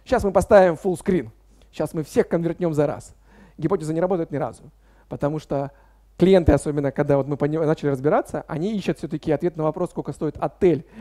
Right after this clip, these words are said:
или какой отель рядом с этой точкой, куда он хочет поехать. Но он не хочет поставить ваш ап. Ап ему нужен, окей, в лучшем случае, когда он уже купил,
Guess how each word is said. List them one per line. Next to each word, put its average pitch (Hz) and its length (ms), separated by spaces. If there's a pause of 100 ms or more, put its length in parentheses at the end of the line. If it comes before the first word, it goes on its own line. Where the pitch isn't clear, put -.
или 147 80
какой 165 320
отель 165 300
рядом 147 200
с - 60
этой 151 160
точкой, 143 420 (300)
куда 151 200
он 139 60
хочет - 180
поехать. 151 400 (440)
Но 156 100
он 151 40
не 151 80
хочет 196 180
поставить 135 240
ваш 131 240
ап. - 240 (460)
Ап 214 180
ему 180 180
нужен, 202 400
окей, 190 280
в 165 80
лучшем 170 180
случае, 196 400 (180)
когда 165 220
он 170 80
уже 160 280
купил, 233 580